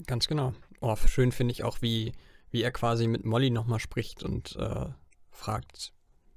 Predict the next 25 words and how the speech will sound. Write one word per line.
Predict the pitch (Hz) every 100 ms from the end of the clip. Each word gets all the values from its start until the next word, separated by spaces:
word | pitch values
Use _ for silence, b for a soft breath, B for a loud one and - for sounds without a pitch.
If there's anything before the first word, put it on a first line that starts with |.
| - - _ -
„Bist | 117 -
du | 123 117 120
auf | - -
unserer | 127 113 110
Seite?“ | 101 113 117 127 - B B B
Und | -
sie, | 113 101
„Ja, | 90 -
sicher, | 110 101 107 117 -
ne, | 123 - -
ist | 135
klar.“ | - 110 - B B B B
Und | 127
dann | 127 135 - 185 -
<laughs> | - - -
direkt | 165 135 139 -
schon, | 135 127 B B B B
äh, | 120 117 120 110 - - - -
sagt, | - 117 -
„Hier, | - 120
gib | 117 - -
Arthur | 120 113
Bescheid.“ | 127 - 117 120 -
Und, | 110 - -
äh, | - 123 120